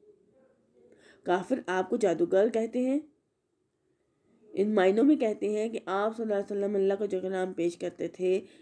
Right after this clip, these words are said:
इसमें इस कदर शीरीनी और तासीर थी कि जो कोई सुनता वो आपका गर्विदा हो जाता और आप सल्लल्लाहु अलैहि वसल्लम का ही होकर रह जाता। ख्वाह इसे रास्ते में कितनी ही मुश्किलात पेश आती और, और उसे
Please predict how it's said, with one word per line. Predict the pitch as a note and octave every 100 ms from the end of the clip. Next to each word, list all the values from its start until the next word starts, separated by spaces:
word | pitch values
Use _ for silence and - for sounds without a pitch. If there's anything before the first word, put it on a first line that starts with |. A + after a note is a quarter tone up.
| _ -
इसमें | A#3 C4 -
इस | B3
कदर | - C4+ C#4+
शीरीनी | A#3+ G#3+ G3+ G3 F#3 A#3
और | C4 G#3 A3
तासीर | A3 E3 E3 G#3+ C4 B3
थी | B3
कि | A3+
जो | A3 G#3+
कोई | A#3 - C4+
सुनता | B3 G#3+ G3+ G3 A3
वो | A3
आपका | F#3 F#3+
गर्विदा | F#3+ F3+ F3 E3
हो | E3+ E3
जाता | E3 - - _ _ _ _ _ - - G3
और | F#3
आप | G3+ A#3+ C#4
सल्लल्लाहु | B3+ A3 G#3
अलैहि | G#3
वसल्लम | G3+ G#3
का |
ही | A3
होकर | A3+ G3+ F#3+ F3+
रह | E3+
जाता। | F3 E3+ F3 - _ _ _ _ -
ख्वाह | B3
इसे | A3 A#3+ A3+
रास्ते | G3+ A3+
में | A#3+
कितनी | A3 G#3 F#3+
ही | A#3
मुश्किलात | B3+ A#3+ B3 A3 A3
पेश | G3+ G#3
आती | G3+ B3
और, | A#3+ G3 G3 -
और | G3 G#3
उसे | G#3+ A#3+